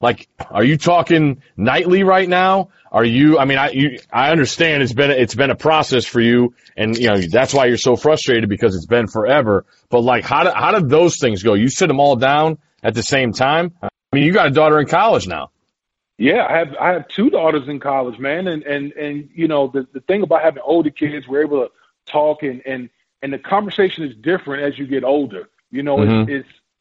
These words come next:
Speaker 2: we're, like, more like, fr-, you know, it's becoming more like friends. So, for them to be able to have conversations about everything that's going on is, is actually refreshing, and you learn some things,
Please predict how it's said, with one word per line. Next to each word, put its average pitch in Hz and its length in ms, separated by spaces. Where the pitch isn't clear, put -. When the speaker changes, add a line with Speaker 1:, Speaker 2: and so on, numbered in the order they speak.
Speaker 2:
we're, 156 160
like, 156 200
more 156 220
like, 151 200
fr-, 151 120
you 165 120
know, 151 140
it's 139 100
becoming 156 320
more 147 200
like 131 160
friends. 156 460
So, 135 340
for 151 100
them 175 220
to 175 80
be 165 140
able 165 120
to 151 60
have 147 200
conversations 160 640
about 147 360
everything 151 460
that's 143 140
going 139 320
on 160 280
is, 131 180
is 104 220
actually 160 400
refreshing, 151 540
and 147 160
you 160 140
learn 190 280
some 165 180
things, 151 440